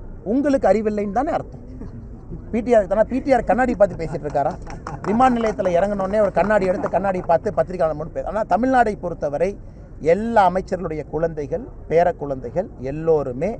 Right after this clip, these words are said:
மூன்று மொழியில தான் படிக்கிறாங்க. எம் பிக்கள், எம் எல் ஏக்கள், யாராச்சும் ஒருத்தர் பத்திரிகையாளர் முன்னாடி ஒரு எம் பி, எம் எல் ஏ வந்து, "இல்ல, இல்ல, என் குழந்தை என் பேர ரெண்டு மொழி தான் படிக்கிறான், நான் தைரியமா பேசுவேன்னு" பேசுறாங்களா? யாரும் பேச மாட்டாங்க. அவர்களுக்கு ஒரு நியாயம், பொதுமக்களுக்கு ஒரு நியாயம்.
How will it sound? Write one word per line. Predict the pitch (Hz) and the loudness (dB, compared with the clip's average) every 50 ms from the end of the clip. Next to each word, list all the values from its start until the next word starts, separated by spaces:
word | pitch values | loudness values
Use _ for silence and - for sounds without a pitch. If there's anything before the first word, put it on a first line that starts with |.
| - - | -10 -10
மூன்று | - 139 151 147 151 131 | -6 -6 -6 -6 -6 -8
மொழியில | 127 120 117 113 113 | -8 -8 -8 -8 -6
தான் | 131 170 - - | -6 -6 -6 -6
படிக்கிறாங்க. | 123 131 - - - - - - - - - - - - - - - - - - - - - | -8 -8 -8 -10 -12 -12 -14 -16 -16 -16 -16 -16 -16 -16 -16 -16 -16 -16 -16 -16 -16 -14 -6
எம் | - 139 160 190 220 190 - | 0 2 2 2 2 -2 -2
பிக்கள், | - 220 190 - - 196 196 | -4 -4 -2 2 2 2 2
எம் | 175 156 156 175 | 4 0 2 2
எல் | 190 185 175 | 0 0 0
ஏக்கள், | 165 156 - 143 143 | 0 0 0 -2 2
யாராச்சும் | 143 151 165 180 208 233 247 - - 190 | 4 6 6 8 8 6 6 4 0 -2
ஒருத்தர் | 170 185 214 - 240 202 | 0 -2 -2 -2 -4 -4
பத்திரிகையாளர் | - 180 175 - 208 190 175 180 165 160 151 147 | -2 -4 -4 -4 -4 -2 0 2 2 2 0 -4
முன்னாடி | 147 151 175 175 170 | -4 -2 0 0 0
ஒரு | 165 143 135 | 0 -2 -2
எம் | 139 170 165 | -4 -6 -6
பி, | 196 170 | -6 -4
எம் | 156 143 143 | -4 -4 -4
எல் | 139 139 | -4 -4
ஏ | 135 | -2
வந்து, | 139 170 185 | -4 -4 -4
"இல்ல, | 214 202 233 | -2 -2 -2
இல்ல, | 226 226 220 180 - - - - - - | 2 4 2 2 2 -2 -14 -18 -8 0
என் | 131 160 196 220 | 2 2 2 4
குழந்தை | 175 220 220 220 226 254 240 196 | 2 0 2 2 2 2 2 4
என் | 185 190 202 - | 2 2 2 2
பேர | 196 196 208 | 2 4 4
ரெண்டு | 196 175 170 170 180 | 4 4 2 0 -4
மொழி | 180 175 175 | -4 -2 -2
தான் | 185 180 | -2 -2
படிக்கிறான், | 147 147 147 135 147 147 160 | -2 -4 -6 -4 -4 -4 -4
நான் | 165 147 | -4 0
தைரியமா | 139 160 180 196 190 202 185 - | 0 0 0 2 0 -2 -2 -2
பேசுவேன்னு" | 170 165 - - 170 165 - 151 | -4 -6 -6 -6 -8 -8 -6 -8
பேசுறாங்களா? | 147 - 160 151 151 160 165 143 | -8 -6 -6 -6 -2 -2 -2 0
யாரும் | 127 135 156 208 269 359 302 | 2 4 4 4 4 4 2
பேச | - - - 170 | -2 -6 -6 -8
மாட்டாங்க. | 147 131 123 - 117 - - - - - - - - - - - | -10 -10 -10 -10 -12 -12 -14 -16 -16 -16 -18 -18 -16 -16 -12 -4
அவர்களுக்கு | - 120 160 190 254 269 254 269 262 254 - - 220 | 2 2 6 8 8 8 8 6 6 4 4 2 0
ஒரு | 208 196 185 | 0 0 0
நியாயம், | 180 175 185 - 226 269 - - - - - - - - - - - - | -2 -2 -2 -2 -2 -6 -6 -8 -12 -16 -18 -18 -18 -18 -18 -14 -4 0
பொதுமக்களுக்கு | 220 277 320 302 277 233 - 175 160 135 - | 2 2 2 2 0 -2 -2 -4 -6 -6 -6
ஒரு | 151 240 | -8 -8
நியாயம். | 247 - - - - - | -8 -10 -12 -14 -16 -16